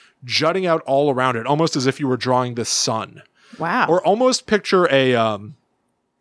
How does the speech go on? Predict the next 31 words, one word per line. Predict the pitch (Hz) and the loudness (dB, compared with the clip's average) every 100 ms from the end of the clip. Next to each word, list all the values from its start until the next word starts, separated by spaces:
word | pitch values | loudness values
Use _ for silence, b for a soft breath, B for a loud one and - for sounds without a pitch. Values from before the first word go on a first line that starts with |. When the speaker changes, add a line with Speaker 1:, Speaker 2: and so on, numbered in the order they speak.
| _ - | _ -2
Speaker 1:
almost | 196 262 - | 0 0 0
picture | 220 202 | 0 0
an | 147 | -2
eclipse, | - - 131 - - | -6 -4 -4 -2 -4
a | 113 | -2
solar | - 139 135 123 | 2 2 2 2
eclipse, | 117 - 120 101 - 226 | -2 -6 -8 -8 -2 -2
Speaker 2:
Mm-hmm. | 220 214 220 - | 0 -4 -8 -4
Speaker 1:
where | 135 | 0
it's | 127 113 | 0 -2
dark | 113 147 156 156 | -4 0 0 -2
in | 135 | -4
the | 123 | -2
center, | - 139 127 - | 0 0 0 -4
but | 117 | -4
the | 123 | -8
flames | - - 143 156 151 123 | -12 -8 -2 0 -2 -4
are | 113 | -4
shooting | - - 170 143 131 | -2 0 0 0 2
out | 123 120 | 2 2
on | 113 | 0
all | 113 | -2
sides | 107 - 113 107 | -2 -4 -4 -6
of | 107 | -10
it. | 101 - | -12 -4
That's | 131 147 | -4 -2
essentially | - 196 185 143 127 | -2 -2 -2 0 2
what | 120 117 | 2 2
this | 113 | -4
kid | - 123 107 | -2 -4 -4
drew. | 113 117 120 87 | -4 0 -2 -4